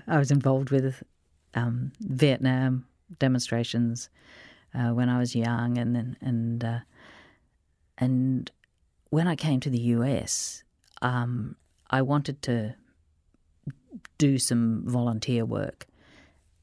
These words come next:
And I found myself in New Orleans. I thought, "Here I am in the, the South,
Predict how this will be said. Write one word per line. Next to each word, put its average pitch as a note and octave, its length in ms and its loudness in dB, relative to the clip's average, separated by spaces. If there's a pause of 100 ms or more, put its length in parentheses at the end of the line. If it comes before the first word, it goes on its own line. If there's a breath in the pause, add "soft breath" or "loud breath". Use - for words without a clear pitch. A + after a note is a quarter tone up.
(160)
And B2+ 340 2
I B2 80 2
found C3+ 280 2
myself B2+ 380 0
in A2+ 100 2
New A#2 140 2
Orleans. D#3 720 0 (720 loud breath)
I A#2 220 0
thought, A#2+ 580 0 (320)
"Here B2+ 280 0
I A#2 180 0
am A#2 480 -4 (140)
in A#2 240 -4
the, G#2 340 -6 (200)
the A#2+ 100 -10
South, - 840 -6